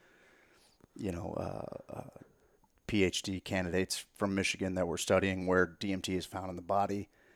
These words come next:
And, uh, and then I saw Shane kinda walk in. So I'm sitting in an auditorium. I'm sitting above him, and I'm texting Steve. I'm like, "Dude, Shane just walked in. Get him," 'cause, 'cause Steve wasn't in the auditorium.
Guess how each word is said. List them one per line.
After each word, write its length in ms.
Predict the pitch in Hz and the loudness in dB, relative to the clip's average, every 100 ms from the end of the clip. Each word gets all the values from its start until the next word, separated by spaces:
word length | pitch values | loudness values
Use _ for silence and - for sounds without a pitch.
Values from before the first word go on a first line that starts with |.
| _ - - | _ -20 -8
And, 440 | - 101 98 90 95 | 0 2 2 4 8
uh, 440 | 95 92 87 95 - _ - | 10 8 4 -2 -10 _ -6
and 100 | 104 | 0
then 100 | 107 | 4
I 80 | 92 | 6
saw 440 | - 120 117 107 - | 6 6 8 8 8
Shane 380 | - 117 107 104 | 4 4 4 4
kinda 180 | 98 92 | 0 2
walk 320 | 95 92 - | 6 6 4
in. 280 | 95 90 - - _ - | -2 -2 -6 -16 _ 2
So 120 | 113 | 6
I'm 80 | 104 | 8
sitting 220 | 151 127 | 8 8
in 60 | 110 | 6
an 100 | 104 | 4
auditorium. 440 | 95 - 117 98 | 2 2 2 4
I'm 80 | 95 | 4
sitting 240 | - 98 | 6 4
above 280 | 95 101 92 | 6 6 6
him, 140 | 87 - - - - | 2 -8 -20 -20 -6
and 80 | - | -2
I'm 100 | 90 | 2
texting 300 | 117 113 101 | 4 2 2
Steve. 220 | - 104 | 2 4
I'm 80 | 95 | 4
like, 140 | 92 90 | 0 -2
"Dude, 240 | 98 98 - _ _ _ - | -2 -4 -8 _ _ _ -2
Shane 240 | 110 101 | 2 2
just 160 | 92 92 | 2 2
walked 260 | 92 - | 2 2
in. 160 | 92 - | -4 -2
Get 160 | 117 101 | 4 4
him," 60 | - | 4
'cause, 200 | 101 - - - | -2 0 -2 4
'cause 160 | 107 | 4
Steve 180 | - 117 | 6 6
wasn't 180 | 101 98 | 6 4
in 40 | 90 | 2
the 100 | 90 | -2
auditorium. 460 | 92 - 123 92 | -2 0 2 2